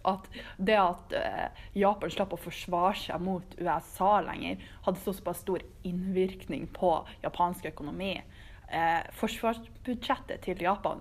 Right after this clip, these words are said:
droppet fra cirka tretti prosent til, eh, ned mot en prosent til slutt på noen få år. Og dette er jo penger de kunne bruke til å bygge opp landet fra innsida og utover da.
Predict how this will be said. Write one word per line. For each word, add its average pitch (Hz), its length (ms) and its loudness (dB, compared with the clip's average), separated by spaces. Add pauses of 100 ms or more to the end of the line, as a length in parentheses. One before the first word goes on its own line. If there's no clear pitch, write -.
droppet - 800 0
fra 175 220 4
cirka - 400 -4
tretti - 440 -4
prosent - 540 -4
til, 185 220 0 (440)
eh, 156 280 2
ned 190 180 2
mot 170 180 -4 (140)
en 190 240 2
prosent 180 460 -2
til 156 80 -4
slutt - 320 -6 (340)
på 208 160 4
noen 170 140 -2
få 175 580 0 (140)
år. 185 320 2 (180)
Og 196 80 0
dette 220 140 2
er 220 100 8
jo - 80 -4
penger 190 260 0
de 165 120 -4
kunne 170 180 -6
bruke 170 580 0 (220)
til 202 140 0
å 170 200 -2 (120)
bygge 175 420 -2
opp - 140 -4
landet 170 400 0 (160)
fra 170 260 2
innsida 175 560 -2
og 175 160 0
utover - 260 -6
da. - 120 -6